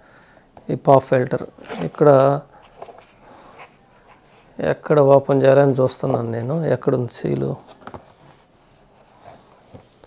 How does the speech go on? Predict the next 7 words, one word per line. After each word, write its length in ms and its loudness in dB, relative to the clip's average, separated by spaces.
మనకు 200 0
సీల్ 300 6
అయితే 300 8
ఏం 120 8
లేదు. 260 8
మనకు 540 2
ముందైతే 800 4